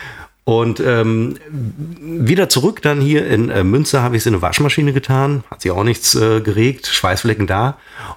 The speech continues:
Und dann habe ich schwere Geschütze aufgefahren, nämlich, äh, Chlor. Was ich nicht bedacht hatte,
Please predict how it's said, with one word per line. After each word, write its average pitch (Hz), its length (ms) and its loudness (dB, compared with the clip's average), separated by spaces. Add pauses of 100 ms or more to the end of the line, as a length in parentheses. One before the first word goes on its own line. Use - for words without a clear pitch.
(120)
Und 113 360 0
dann 110 180 2
habe 110 160 -2
ich - 80 -2
schwere 98 280 0
Geschütze - 380 -2
aufgefahren, 120 540 -2
nämlich, 98 400 -2
äh, 87 160 -2 (260)
Chlor. - 360 -2 (1200)
Was - 200 0
ich 214 140 0
nicht 208 180 -2
bedacht 101 360 -2
hatte, 76 220 -2